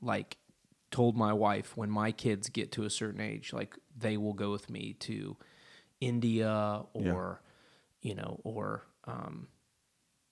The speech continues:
Speaker 1: you know, some third world country where they can see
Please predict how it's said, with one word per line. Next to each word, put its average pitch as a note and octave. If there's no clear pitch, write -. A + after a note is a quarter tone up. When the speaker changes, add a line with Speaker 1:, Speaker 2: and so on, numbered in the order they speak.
Speaker 1:
you A2
know, F#2+
some A2+
third A2+
world A2
country G#2+
where G#2
they A#2
can G#2+
see G#2